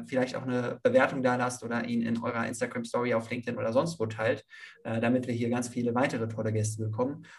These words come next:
Und, äh, wenn Henrik euch als Gast gefallen hat, äh, dann schaut gerne auch bei ihm vorbei, entweder bei LinkedIn oder bei seinem Bisfluencer-Podcast, äh, wo er auch immer wieder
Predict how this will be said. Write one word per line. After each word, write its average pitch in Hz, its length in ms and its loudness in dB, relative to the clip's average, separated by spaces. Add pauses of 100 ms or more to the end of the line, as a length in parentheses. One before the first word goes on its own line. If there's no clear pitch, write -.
Und, - 520 2
äh, 135 260 6
wenn 135 380 4
Henrik 151 420 -2
euch 131 320 2
als 127 260 0
Gast - 280 -2
gefallen 117 340 0
hat, 127 180 -4 (260)
äh, 123 140 -2
dann 120 180 0
schaut 120 280 -2
gerne 120 260 0
auch 113 140 0
bei - 80 0
ihm 139 160 0
vorbei, 117 540 0
entweder 117 520 -2
bei 113 120 2
LinkedIn 131 360 0
oder 117 400 -2
bei 117 120 -4
seinem 117 300 2
Bisfluencer-Podcast, 123 1080 2 (280)
äh, 110 120 -4
wo 117 80 0
er 113 140 4
auch 117 120 0
immer 117 200 -2
wieder 110 340 0